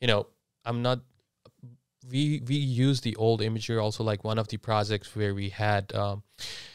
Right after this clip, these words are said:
uh, I was the, uh, you know, I was managing that project. So we had a client that called us, and he had, um,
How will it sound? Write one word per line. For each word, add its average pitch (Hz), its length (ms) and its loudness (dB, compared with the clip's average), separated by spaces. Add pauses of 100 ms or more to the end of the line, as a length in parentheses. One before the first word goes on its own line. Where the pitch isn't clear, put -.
(180)
uh, 101 400 0
I 113 100 4
was 113 220 6
the, 107 220 2 (300)
uh, 101 320 -4
you 113 120 -2
know, 104 100 0
I 101 100 -2
was 104 220 -2
managing 107 400 -4
that 104 180 -4
project. 131 420 -2
So 104 240 0 (320)
we 113 120 -2
had 117 200 4
a 113 40 4
client 151 400 -2
that 104 160 -4
called 120 300 0
us, 104 360 -2
and 104 200 -2
he 113 240 -4
had, 104 480 -2 (100)
um, 101 360 -4